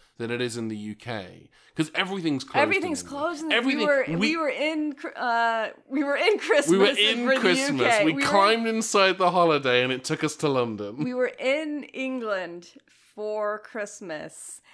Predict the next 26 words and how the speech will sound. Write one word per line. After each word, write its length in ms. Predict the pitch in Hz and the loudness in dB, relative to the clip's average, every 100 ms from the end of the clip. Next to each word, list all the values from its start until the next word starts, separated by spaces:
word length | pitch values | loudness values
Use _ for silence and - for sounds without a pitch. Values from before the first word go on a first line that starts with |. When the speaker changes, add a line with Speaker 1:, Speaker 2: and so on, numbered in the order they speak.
| _ - | _ -8
Speaker 2:
And 360 | 202 196 185 - | -4 -2 -4 -4
it 80 | 220 | -4
was 160 | 214 | -4
kind 340 | - 254 233 269 | -8 -4 -2 -2
of 100 | 254 | -2
a 80 | 262 | 0
bad 360 | 240 233 233 | 4 4 6
idea 800 | 226 220 208 233 233 196 185 170 | 4 2 -2 -8 -4 -2 -2 -4
because 220 | 180 233 214 | -4 -2 -2
it 160 | 233 | 0
just 300 | 262 269 415 | 2 2 4
meant 340 | 277 262 262 247 | 4 4 4 2
that 240 | 226 - | 0 0
for 140 | 311 240 | -4 0
many 360 | 233 254 277 | 0 2 0
days 440 | 247 285 302 277 220 | 0 4 6 4 0
of 140 | 240 | 2
our 160 | 254 262 | 4 2
trip, 460 | - 349 269 226 - _ _ - | 2 4 4 4 -2 _ _ 0
everything 800 | 226 220 285 294 240 247 247 240 | 0 0 -2 -2 2 2 2 2
was 200 | 233 226 | 2 0
closed. 840 | - 185 160 160 151 208 190 - | -12 -12 -10 -10 -14 -16 -14 -6
Speaker 1:
It 220 | 180 160 | -6 -4
didn't 260 | 190 196 180 | -2 -2 -2
help 320 | 156 170 - | 2 2 2
that 120 | 151 | -2